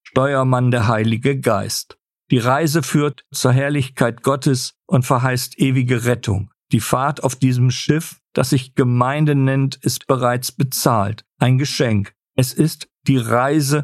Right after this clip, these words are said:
die uns nicht in den Abgrund führt, sondern zu einem sicheren Hafen, der in der Ewigkeit liegt. Auf diesem Weg ist niemand allein.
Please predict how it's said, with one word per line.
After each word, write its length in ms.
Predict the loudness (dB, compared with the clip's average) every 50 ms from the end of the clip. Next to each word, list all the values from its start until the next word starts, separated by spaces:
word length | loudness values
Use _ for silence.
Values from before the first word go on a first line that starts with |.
| -2 -2
die 120 | 0 0 2
uns 240 | 2 0 0 0 0
nicht 400 | 0 2 2 0 -4 -4 -6 -2
in 160 | -2 0 0
den 240 | 0 -4 -4 -4 -6
Abgrund 480 | -6 -6 -8 -6 0 0 0 0 0
führt, 380 | 0 0 0 0 0 -2 -6 -10 _ _ -4
sondern 460 | -2 0 0 0 0 0 0 -2 -2
zu 140 | -2 -2 -2
einem 400 | 0 2 2 2 0 -2 -4 -4
sicheren 680 | -4 -4 0 0 0 0 0 0 0 0 0 0 0 0
Hafen, 480 | 0 0 0 -2 -2 -2 -2 -2 -2 0
der 120 | -2 0 0
in 100 | 2 2
der 220 | 2 0 0 0
Ewigkeit 760 | 0 0 2 0 -2 -4 -4 -8 -4 -2 0 0 0 -2 -4
liegt. 460 | -2 0 0 0 -2 -6 _ -20 -20 _ _ _ -4 -4
Auf 140 | -4 -4
diesem 480 | 0 0 0 0 2 2 0 2 2 2
Weg 320 | 0 0 -2 -2 -4 -6
ist 280 | -6 -6 -6 -6 -2 0
niemand 520 | 0 2 2 2 0 0 -2 -2 -4 -2
allein. 500 | -2 0 2 2 2 2 0 0 -2 -4